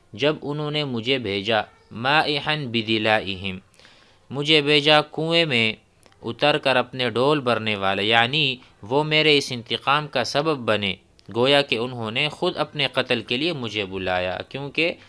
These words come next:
اس نے میرے بھائی کو قتل کیا۔ اس سے کیا پتہ چلا کہ وہ چاہتے تھے کہ میں ان کے آدمیوں کو قتل کروں۔ اذ ارسلونی مائحا بدلائہم، مجھے انہوں نے اس لیے بلایا میرے بھائی کو قتل کر کے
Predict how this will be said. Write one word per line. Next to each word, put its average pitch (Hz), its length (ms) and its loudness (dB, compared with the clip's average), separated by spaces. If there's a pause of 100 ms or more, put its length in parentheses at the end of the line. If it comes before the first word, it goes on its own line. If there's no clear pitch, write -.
(160)
اس - 100 -20
نے 123 60 -10
میرے 117 260 -4
بھائی 113 240 0
کو 160 120 -4
قتل 156 340 -4
کیا۔ 156 420 4 (280)
اس - 120 -12
سے 143 160 -4
کیا 170 160 2
پتہ 151 320 -2
چلا 117 200 0
کہ 113 160 -4
وہ 135 140 -4
چاہتے 139 400 0
تھے 151 160 -6
کہ 135 140 -4
میں 127 120 -8
ان 139 240 -10
کے 147 140 0
آدمیوں 113 400 -2
کو 160 100 -4
قتل 107 380 -6
کروں۔ 98 380 -6 (560)
اذ 160 220 -2
ارسلونی 156 800 0
مائحا 123 560 0 (560)
بدلائہم، 113 920 0 (360)
مجھے 151 280 2
انہوں 160 300 2
نے 156 160 0
اس 151 160 -4
لیے 160 340 4
بلایا 123 800 6
میرے 117 280 0
بھائی 117 240 4
کو 123 120 -2
قتل 117 340 -2
کر 139 200 2
کے 101 260 -2